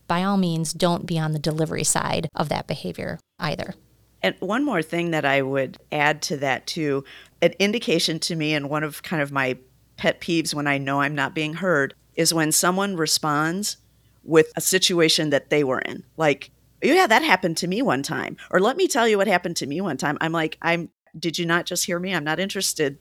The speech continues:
Speaker 2: necessarily right now <laughs> in what, how this relates to you. We're talking about me." <laughs>
Speaker 1: Right. And I do think people's intentions are good when they're doing that. There is something that peop-, that does build relationship when you find commonality with somebody and you can connect on that basis. But when it happens consistently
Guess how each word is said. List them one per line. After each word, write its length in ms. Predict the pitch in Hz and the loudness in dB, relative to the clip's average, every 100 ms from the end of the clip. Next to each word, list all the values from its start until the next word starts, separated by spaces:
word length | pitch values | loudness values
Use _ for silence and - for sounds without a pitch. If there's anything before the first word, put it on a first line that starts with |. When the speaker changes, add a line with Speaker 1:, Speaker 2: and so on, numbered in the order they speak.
| _ | _
Speaker 2:
necessarily 720 | 160 156 143 - 147 147 143 | -2 -2 -2 -2 0 0 0
right 280 | 135 143 139 | 0 0 0
now 240 | 139 135 175 - | -2 -4 -2 -2
<laughs> 140 | 233 - | -2 -2
in 120 | 170 - - | -4 -4 0
what, 220 | 196 - - - | 0 0 -12 0
how 120 | 202 | 2
this 220 | 190 196 180 | 4 2 2
relates 360 | 175 165 185 | 2 2 2
to 80 | - | -2
you. 280 | 180 262 180 | -2 2 4
We're 160 | 185 269 | 4 2
talking 380 | 233 196 240 254 | 2 0 0 2
about 240 | 269 285 | 2 4
me." 380 | 277 262 - - | 2 4 2 0
<laughs> 40 | - - - - _ _ _ | -10 -14 -20 -20 _ _ _
Speaker 1:
Right. 380 | 190 185 175 - - - - | -6 -4 -4 -6 -10 -10 -2
And 140 | 277 277 | 2 4
I 120 | 294 | 4
do 140 | 370 | 4
think 220 | 381 339 | 2 0
people's 280 | - 226 196 | -2 -2 0
intentions 600 | 185 165 170 165 190 175 | 0 0 0 0 -2 0
are 80 | 156 | -2
good 340 | 135 160 165 | -2 0 2
when 160 | 202 196 | 2 2
they're 140 | 165 | 2
doing 380 | 156 151 156 185 | 0 0 0 2
that. 220 | 208 214 | 2 0
There 140 | 208 196 | 0 0
is 100 | 196 | 2
something 420 | - 208 240 220 | 0 0 0 2
that 180 | 185 - - - | 2 0 -8 -16
peop-, 220 | - 208 - - | -4 -4 -4 0
that 220 | 226 202 | 0 2
does 240 | 277 269 | 0 0
build 260 | 214 226 233 | 2 2 2
relationship 760 | 240 202 175 - 190 - 196 - | 0 2 2 2 2 2 0 2
when 100 | 180 | 2
you 120 | 180 | 2
find 340 | - 160 160 | 0 0 0
commonality 640 | 160 - 165 151 139 139 139 | -2 -2 0 0 0 0 -2
with 140 | 147 | -2
somebody 280 | - 156 147 | 0 2 2
and 120 | 156 | 0
you 100 | 175 | -2
can 160 | 196 190 | 0 -2
connect 420 | - 180 156 - | 0 0 0 0
on 120 | 156 | 0
that 160 | 135 - | 0 2
basis. 260 | 156 165 | 2 0
But 160 | - 190 | 2 2
when 80 | 208 | 2
it 100 | 190 | -2
happens 460 | - - - 247 | -6 -4 -2 -2
consistently 880 | - 175 - 165 - 226 208 220 226 | -2 0 0 0 0 -2 0 0 0